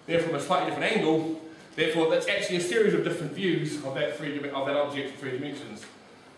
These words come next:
And so we actually built and demonstrated a simple three-dimensional microscope system, um, camera, which allowed us to view objects, um, on samples, um, from different angles using this approach. And you can reconstruct a three D image from these multiple views,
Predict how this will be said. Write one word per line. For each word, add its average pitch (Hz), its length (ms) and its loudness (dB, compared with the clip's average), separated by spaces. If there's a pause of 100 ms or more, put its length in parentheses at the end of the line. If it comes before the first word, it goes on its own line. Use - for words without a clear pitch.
(180)
And - 80 -8
so 156 60 -2
we 196 80 2
actually 180 240 0
built 170 240 4
and 139 100 0
demonstrated 147 540 0
a 139 40 -4
simple 156 300 -4
three-dimensional 143 640 -2
microscope 135 500 2
system, 131 440 -4 (440)
um, 120 200 -4
camera, 147 380 2
which - 100 -6
allowed 135 340 2
us 135 160 -2
to - 100 -8
view 143 260 2
objects, 127 440 -2 (160)
um, 120 180 -8
on 123 140 -8
samples, 131 480 -2 (420)
um, 127 140 -8
from 131 100 -8
different 127 220 -6
angles 131 340 -4
using 127 180 -6
this 117 140 -10
approach. - 420 -4
And 120 120 -10
you 120 60 -10
can 127 100 -8
reconstruct 135 640 -2 (520)
a - 40 -16
three 147 260 -2
D 127 140 -4
image 127 240 -4
from 135 240 -2
these 120 140 -4
multiple 120 360 -4
views, 117 420 -8